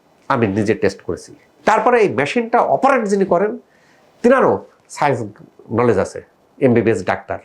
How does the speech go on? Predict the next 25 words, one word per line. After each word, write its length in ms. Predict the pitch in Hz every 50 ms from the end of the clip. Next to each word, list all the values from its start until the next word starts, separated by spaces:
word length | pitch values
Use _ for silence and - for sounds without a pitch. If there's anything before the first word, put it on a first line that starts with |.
| _ _ 120
ডাক্তারের 360 | 139 147 - - 165 143 139
নিচে 240 | 139 135 131 - 120
কেউই 300 | 117 - 135 123 123 120
এখানে 240 | 110 - 117 107 107
মেশিন 280 | 98 104 101 - 117 107
অপারেট 320 | - - 101 104 95 -
করে 180 | - 98 92 95
না। 100 | 85 85 - - _ _ _ _ _ _ _ _ _ - - _ _ _ _ _ _ _ _ _
আপনি 340 | - 156 160 - 196 190 190 - - - -
যারা 340 | 120 147 160 160 151 139 143 - -
আমার 220 | - 131 143 131
ভিডিওগুলো 380 | 117 139 170 233 220 180 202 202
দেখতেছেন, 480 | 156 170 - - 202 - 208 202 202 208 - _ _ _ _ _ _
ট্রিটমেন্ট 340 | - 160 151 - 208 190 185
নিচ্ছেন, 220 | 180 190 - 185
ট্রিটমেন্ট 320 | - - 160 - 190 175 165
নেওয়ার 180 | 170 170 165 -
পরে 260 | 170 156 151 139 113
যিনি 220 | - 151 156 160
মেশিন 340 | 143 117 131 131 - - 185
অপারেট 380 | 151 - - 208 233 220 220 -
করে 300 | 190 147 120 107 - - _ _ -
তার 140 | 139 139 -
আইডেন্টিটিটা 640 | 139 135 131 117 120 113 110 120 113 - 117 107 92 - 87 98
জানেন। 320 | 90 - 101 95 87 82